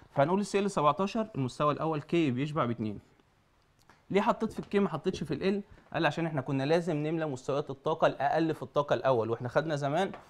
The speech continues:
ان الطاقه بتزداد كلما ابتعدنا عن النواه، يبقى طاقه المستوى كي اقل من طاقه ال وهكذا. يبقى الكي فيها اتنين، طب اللي بعده ال ال فيه كام؟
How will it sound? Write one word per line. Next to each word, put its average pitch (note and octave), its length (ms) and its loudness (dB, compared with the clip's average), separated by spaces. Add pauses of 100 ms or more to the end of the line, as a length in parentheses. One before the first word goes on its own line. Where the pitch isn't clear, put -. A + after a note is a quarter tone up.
(220)
ان B2+ 120 2
الطاقه F#3 440 2 (240)
بتزداد C3+ 880 0
كلما C#3+ 520 -2
ابتعدنا C3+ 440 -2
عن B2+ 140 0
النواه، B2 420 0 (320)
يبقى A2 220 -4
طاقه D3 320 -2
المستوى C#3 420 -2
كي F#3 400 2
اقل C#3 320 -2
من B2+ 120 -2
طاقه D3+ 320 -4 (120)
ال F3+ 260 -2
وهكذا. B2+ 540 -2 (1080)
يبقى A2 200 0
الكي F3 220 0
فيها F3+ 200 2
اتنين، D#3 560 2 (180)
طب B2 120 0
اللي B2+ 140 2
بعده D3+ 280 6
ال C3+ 160 -2
ال B2 180 2
فيه D3+ 160 -4
كام؟ D3+ 300 -2